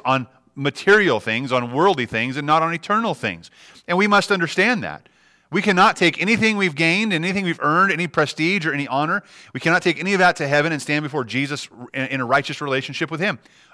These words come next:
All we have is Jesus. And listen, that's all we need. That is the greatest treasure, is faith in Christ, a relationship with Jesus Christ. So there's an ex-, exhortation here starting in verse seven that,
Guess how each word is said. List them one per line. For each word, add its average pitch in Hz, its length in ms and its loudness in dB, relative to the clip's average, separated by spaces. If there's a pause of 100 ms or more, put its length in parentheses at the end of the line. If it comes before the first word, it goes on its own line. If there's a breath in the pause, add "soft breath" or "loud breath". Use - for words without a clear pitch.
All 175 220 6
we 190 140 4
have 185 280 8
is 170 120 -2
Jesus. 233 580 -4 (840)
And 156 100 0
listen, 202 180 0
that's 196 200 0
all 170 280 6
we 180 140 0
need. 208 380 -4 (260)
That 180 220 2
is 185 320 6
the 151 80 -6
greatest 151 340 0
treasure, 165 320 0
is 127 160 -6
faith 175 380 0
in 156 180 -10
Christ, 156 400 2
a 123 100 2
relationship 165 800 -2 (300 soft breath)
with 143 160 -2
Jesus 147 380 -2
Christ. 175 320 2
So 165 180 2 (240 loud breath)
there's 165 160 2
an 170 100 0
ex-, 160 140 0
exhortation 202 600 2
here 143 180 -2
starting 165 340 2
in 139 120 -4
verse 139 180 -4
seven 190 280 2
that, 131 180 0